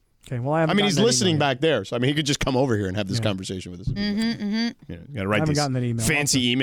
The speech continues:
Speaker 2: emails and stuff with his
Speaker 1: well,
Speaker 2: little signature,
Speaker 1: yeah.
Speaker 2: "Senior marketing consultant, team and
Speaker 3: Wow.
Speaker 2: league partnerships."
Speaker 1: Well, that's a big title.
Speaker 2: It is a bi-, it's a long-ass title, too, for that matter.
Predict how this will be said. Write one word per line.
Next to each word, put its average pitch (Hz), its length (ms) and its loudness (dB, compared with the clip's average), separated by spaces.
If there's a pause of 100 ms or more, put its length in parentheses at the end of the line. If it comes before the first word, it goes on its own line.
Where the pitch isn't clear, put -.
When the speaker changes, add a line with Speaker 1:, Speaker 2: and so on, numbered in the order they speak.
(180)
Speaker 2:
emails 95 60 -6
and 92 120 -4
stuff 87 240 -4
with 101 100 0
his 95 120 4
Speaker 1:
well, 131 100 0
Speaker 2:
little 107 180 4
signature, 113 580 0
Speaker 1:
yeah. - 240 -14
Speaker 2:
"Senior 143 500 2
marketing 101 440 -2
consultant, 85 540 -12 (160)
team 214 260 0
and 127 100 2
Speaker 3:
Wow. 131 60 4
Speaker 2:
league 151 220 0
partnerships." - 640 -4 (1160)
Speaker 1:
Well, 160 100 0
that's 151 100 -2
a 147 40 -10
big 151 140 0
title. 165 320 0 (320)
Speaker 2:
It 156 140 2
is 302 160 4
a 190 40 2
bi-, 147 140 2
it's 104 120 -2
a 127 40 4
long-ass 147 460 4
title, 120 300 2
too, 202 180 0
for 127 80 -2
that 98 120 -4
matter. 95 200 -12